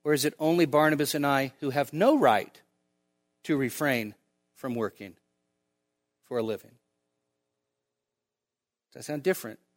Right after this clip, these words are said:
You have to understand that what's, what's happening is you have a,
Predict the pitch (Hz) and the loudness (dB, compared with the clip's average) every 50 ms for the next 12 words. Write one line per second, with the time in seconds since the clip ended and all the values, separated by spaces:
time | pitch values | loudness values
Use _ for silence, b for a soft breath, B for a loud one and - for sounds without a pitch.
0 | _ _ _ _ _ _ _ _ _ _ _ _ _ _ _ _ _ _ _ _ | _ _ _ _ _ _ _ _ _ _ _ _ _ _ _ _ _ _ _ _
1 | _ 139 139 135 135 _ _ _ _ _ _ _ _ _ _ _ _ _ _ _ | _ _ _ _ _ _ _ _ _ _ _ _ _ _ _ _ _ _ _ _
2 | _ _ _ _ _ _ _ _ _ _ _ _ _ _ _ _ _ _ _ _ | _ _ _ _ _ _ _ _ _ _ _ _ _ _ _ _ _ _ _ _
3 | _ _ _ _ _ _ _ _ _ _ _ _ _ _ _ _ _ _ _ _ | _ _ _ _ _ _ _ _ _ _ _ _ _ _ _ _ _ _ _ _
4 | 151 160 175 180 - 185 156 135 123 - - 247 226 180 143 131 - 147 147 143 | -2 0 0 2 2 2 0 0 -2 -2 0 0 2 2 0 0 0 0 0 0
5 | - - - - - _ 143 143 139 - - - _ - 135 147 185 202 208 180 | 0 -2 -2 -4 -4 _ -4 -4 -4 -4 -10 -18 _ -12 -2 2 2 2 2 2
6 | 147 139 131 131 - 151 135 120 127 135 127 120 160 156 147 139 123 - - - | -2 -2 -2 -2 -2 -4 -6 -4 -6 -8 -6 -4 -4 -2 -2 -2 -4 -8 -16 -18
7 | - - 135 127 123 - | -8 -6 -6 -6 -6 -8